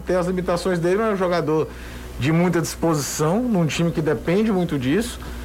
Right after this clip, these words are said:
É, se falta aquela qualidade pra fazer o pivô, pra ajudar na aproximação, sobra naquela bola longa pra disputar, pra ganhar espaço, pra tentar ganhar no, no, no, no solto físico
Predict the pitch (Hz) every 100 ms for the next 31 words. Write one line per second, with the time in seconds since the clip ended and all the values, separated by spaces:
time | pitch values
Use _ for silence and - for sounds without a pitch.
0 | - 117 131 - 143 165 160 160 160 151
1 | 151 143 135 135 127 131 135 120 120 131
2 | 113 135 123 123 117 120 131 120 117 -
3 | 123 113 - 127 113 92 - - - 170
4 | 185 160 127 92 - - - - 143 160
5 | 151 147 147 143 143 131 135 - 139 135
6 | 139 165 156 120 127 127 123 - 123 156
7 | 165 - 110 123 117 131 131 123 123 120
8 | 113 113 110 110 107 110 - 117 - 123
9 | 123 -